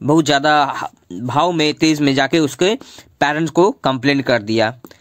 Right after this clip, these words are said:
His father smashed all his guards and compelled him to give up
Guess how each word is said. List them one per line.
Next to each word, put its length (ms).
His 260
father 420
smashed 500
all 280
his 300
guards 380
and 260
compelled 480
him 260
to 140
give 280
up 140